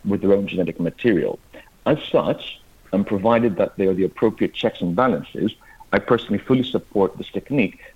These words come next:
as another option within the general medical arsenal that we have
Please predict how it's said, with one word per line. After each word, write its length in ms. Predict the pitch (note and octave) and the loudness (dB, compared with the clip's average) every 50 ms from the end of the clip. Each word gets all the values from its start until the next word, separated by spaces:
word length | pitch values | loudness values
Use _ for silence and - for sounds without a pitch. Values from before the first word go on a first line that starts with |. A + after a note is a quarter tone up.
| _ - - - | _ -20 -4 -2
as 100 | D3 C#3+ | 0 0
another 360 | D#3 E3 F#3+ C4+ A#3 F#3+ D3+ B2 | 2 0 0 2 2 4 4 4
option 540 | B2 - - - - - - - A#2+ D3 - - _ _ | 4 2 0 -4 -6 -6 -2 -2 -4 -4 -4 -10 _ _
within 380 | - A2 A2 - - B2 A#2+ A#2 | -4 -4 -4 -2 0 0 2 2
the 60 | A2+ | 2
general 380 | G2+ G2 B2+ C3+ C3 C3+ A#2 A2+ | 0 2 2 2 2 2 2 2
medical 460 | A2 G#2+ A2+ A#2 - - - G#2 - - | 2 2 2 0 0 0 -2 -4 -2 0
arsenal 420 | A2+ A#2 - - - - G2 F2 | 0 0 0 -2 -6 -6 -6 -4
that 140 | E2+ - - | -4 -4 -4
we 120 | F#2+ F#2 | -4 -6
have 340 | E2 - - A#2+ F2+ - F#2 | -6 -4 -4 -4 -4 -4 -6